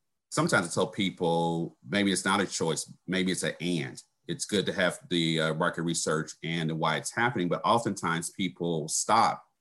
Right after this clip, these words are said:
at what's happening, but they never go that extra mile to understand why it's happening. So to me, that is a fundamental principle around, you know, consumer insights, where we, you are able to gain a deeper understanding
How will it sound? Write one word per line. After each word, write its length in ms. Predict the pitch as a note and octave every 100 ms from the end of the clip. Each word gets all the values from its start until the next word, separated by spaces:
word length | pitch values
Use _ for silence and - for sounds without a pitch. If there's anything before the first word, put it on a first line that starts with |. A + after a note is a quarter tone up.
| -
at 240 | G2 -
what's 280 | E2+ - -
happening, 500 | F#2 D#2+ E2 D#2+ D#2
but 100 | D#2+
they 100 | F2
never 320 | F2 F2+ E2+
go 260 | C#2+ E2 D#2+
that 200 | D#2 -
extra 360 | E2+ E2 - D#2+
mile 400 | D#2 D2+ D2+ D2+
to 160 | - D#2
understand 600 | D2+ D2 - D#2 D2+ D2+
why 220 | D2 C#2+
it's 180 | C#2+ -
happening. 520 | D2+ D2 C#2+ C#2+ C#2
So 140 | -
to 120 | E2 F#2+
me, 440 | G2 G2 F2+ F2 _ _ _ _
that 160 | A2 B2+
is 140 | A#2+
a 40 | G2+
fundamental 520 | G2+ F#2 F2 E2+ E2
principle 800 | - E2+ D#2+ C#2 D#2 D#2+ D#2 -
around, 640 | D#2 D2+ D#2 D2+ D2+ D2
you 80 | D#2+
know, 80 | D2+
consumer 580 | E2 - F2+ D#2+ D#2 -
insights, 760 | E2 D#2+ - D2+ D2 C#2 - D#2
where 240 | E2+ D#2+
we, 460 | E2+ E2+ E2 D#2 - -
you 180 | F2 E2
are 80 | D2+
able 300 | E2 F2+ E2+
to 180 | - D#2+
gain 320 | C#2+ D#2 D#2
a 60 |
deeper 680 | D2 - F2+ G2 - C#2+ B1+ - _ _ -
understanding 920 | F2+ E2+ - - E2+ D#2+ D#2 D#2 C#2